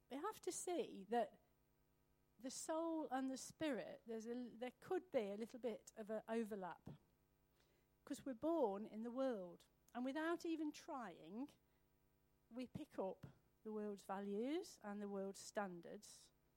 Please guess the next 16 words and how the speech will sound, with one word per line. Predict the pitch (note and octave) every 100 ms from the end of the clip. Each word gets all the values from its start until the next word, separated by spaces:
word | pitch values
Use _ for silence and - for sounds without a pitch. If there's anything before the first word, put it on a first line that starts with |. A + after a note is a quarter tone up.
| _ _ _ -
as | A3
we | G#3+
go | A3+ B3
along. | B3 D4+ B3 F3 - _ _ _ _ _ _ _ _ _ _ _ _ - -
And | A3+
they're | C#4+ E4+
not | E4
God's | A3+ C#4 -
standards, | - F#3 F3+ A3 C#4+ - - - -
and | A3 A#3+
they're | B3 B3
not | A#3+
the | A3+
best | G#3+ G3+ -
for | - E3+ F2
us. | - -